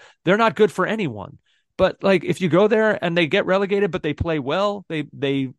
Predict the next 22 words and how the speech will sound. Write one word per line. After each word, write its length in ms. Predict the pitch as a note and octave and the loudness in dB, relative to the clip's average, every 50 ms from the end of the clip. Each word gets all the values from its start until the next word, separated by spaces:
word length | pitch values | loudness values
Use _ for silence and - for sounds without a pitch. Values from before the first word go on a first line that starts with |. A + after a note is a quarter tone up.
| _ - | _ -8
they 140 | C3+ C3+ | -8 -8
fight, 480 | - _ _ - D#3+ F3 F#3+ - - - | -8 _ _ 2 2 4 4 2 0 -2
it, 160 | - - - - | -6 -8 -8 -10
it's 220 | - - - - | -16 -14 -14 -12
close, 560 | - - - - D#3 F3 G3 G#3 A3 - - - | -14 -8 -2 2 4 4 4 4 4 0 -2 -2
like, 220 | G3+ G#3+ G3+ - - - - - - _ - | -2 -2 -4 -4 -10 -20 -20 -20 -20 _ -2
you 140 | G3+ A#3+ A#3 | 0 0 0
win. 560 | G3 B3 C4+ D4+ D#4+ D4 G3 G#3+ - - - _ _ _ _ _ _ _ _ _ _ _ _ _ | 2 2 2 2 2 2 0 -2 -6 -12 -18 _ _ _ _ _ _ _ _ _ _ _ _ _
Like, 240 | - B2+ - - - - _ - | -10 -10 -10 -10 -14 -20 _ -14
a-, 180 | - - - - | -14 -12 -10 -10
and, 140 | D#3+ C3+ - | -10 -10 -4
like, 240 | - G3+ G3+ E3+ D#3+ | -2 -2 -2 0 4
there's, 300 | E3+ A3 A3 - - - - - - - - - | 4 4 4 2 0 -8 -16 -18 -20 -16 -14 -10
it 160 | - F#3+ C#3+ | -10 -6 -4
didn't 220 | - B3+ C4 A#3+ | -2 -2 -2 -2
f-, 200 | F3+ - - - - | -4 -8 -12 -18 -12
it 120 | - - D3 | -10 -4 0
doesn't 300 | - A3+ G3+ A#3 G3 - | 0 2 2 0 -4 -8
feel 300 | - - G3+ A3 A3 G#3 | -4 0 2 4 4 4
to 60 | G#3 | 4
me 160 | G3 G3 G3 F#3 | 2 2 2 4
like, 240 | F#3+ F#3 F3+ D3 | 2 2 0 -2